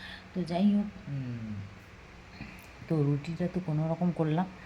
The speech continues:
যদি, উম, ব্যালকনিতে প্লাগ পয়েন্টটা থাকতো ইন্ডাকশানের, আমি ভাবলাম আজকে ওখানেই রুটি করবো।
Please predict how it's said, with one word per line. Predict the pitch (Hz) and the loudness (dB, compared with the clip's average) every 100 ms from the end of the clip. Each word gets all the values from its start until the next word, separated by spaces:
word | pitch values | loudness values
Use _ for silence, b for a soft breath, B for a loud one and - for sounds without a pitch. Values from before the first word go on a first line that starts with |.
| B B B - 139 | B B B -8 0
যদি, | 151 156 165 | 2 4 4
উম, | 151 143 135 131 131 131 127 - 131 | 4 4 4 2 0 -4 -8 -8 -4
ব্যালকনিতে | 135 139 143 165 170 165 185 180 - - | 0 0 0 0 0 2 0 0 -8 -8
প্লাগ | - 147 143 | 2 2 4
পয়েন্টটা | - 170 165 175 160 - - - 147 - | 2 4 4 4 2 0 -12 -12 -10 -2
থাকতো | 143 139 - | 0 0 2
ইন্ডাকশানের, | 180 156 165 160 170 175 202 | 4 4 2 0 0 2 2
আমি | 165 156 | 2 2
ভাবলাম | 147 139 165 180 | 4 2 4 4
আজকে | 147 - 151 | 2 0 -2
ওখানেই | 120 135 143 151 | 2 2 4 2
রুটি | 131 123 120 | 0 -4 -6
করবো। | 117 110 120 | -6 -8 -8